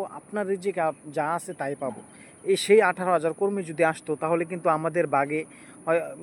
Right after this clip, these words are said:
যদি ধরেন আমরা হয়তো দশ পনেরো হয়, আমরা মনে করেন যে এই দুই বছরে ধরেন বিশ লক্ষ টাকা ইনকাম করছি, যদি তারা আসতো, তাহলে কিন্তু আমরা হয়তো,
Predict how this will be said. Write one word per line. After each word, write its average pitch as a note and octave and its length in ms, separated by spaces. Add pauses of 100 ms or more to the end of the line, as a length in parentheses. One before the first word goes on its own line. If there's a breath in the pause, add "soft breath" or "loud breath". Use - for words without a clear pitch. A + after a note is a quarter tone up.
(120)
যদি D#3+ 220 (180)
ধরেন E3 280
আমরা D#3 180 (180)
হয়তো D3+ 200 (120)
দশ D#3+ 180
পনেরো E3 220 (300)
হয়, D#3 160 (840 loud breath)
আমরা E3 240
মনে F3 160
করেন D#3+ 240
যে D#3+ 140
এই D#3 120
দুই E3+ 180
বছরে D#3 300 (160)
ধরেন D#3 180 (100)
বিশ E3 180
লক্ষ D#3+ 140 (100)
টাকা D3+ 200
ইনকাম D3+ 280
করছি, D3+ 240 (520 loud breath)
যদি G#3 220
তারা F3 220
আসতো, - 200 (100)
তাহলে E3+ 280
কিন্তু F3 220
আমরা D#3+ 200
হয়তো, D#3 220